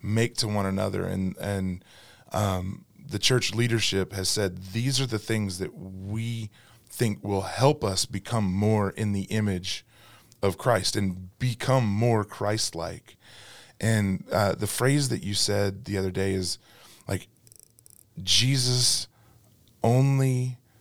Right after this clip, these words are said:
says what his Father reveals to him.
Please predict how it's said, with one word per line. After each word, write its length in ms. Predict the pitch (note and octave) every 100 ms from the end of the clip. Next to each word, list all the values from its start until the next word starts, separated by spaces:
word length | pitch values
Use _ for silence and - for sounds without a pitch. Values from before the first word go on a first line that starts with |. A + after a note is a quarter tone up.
| _
says 520 | - - A2 G2 F2+
what 180 | F#2 F#2
his 240 | G2 F2+ -
Father 640 | - F2+ F#2 F#2 F#2 F2+ -
reveals 500 | G2 E2+ F2 F#2+ -
to 80 | -
him. 300 | F2 -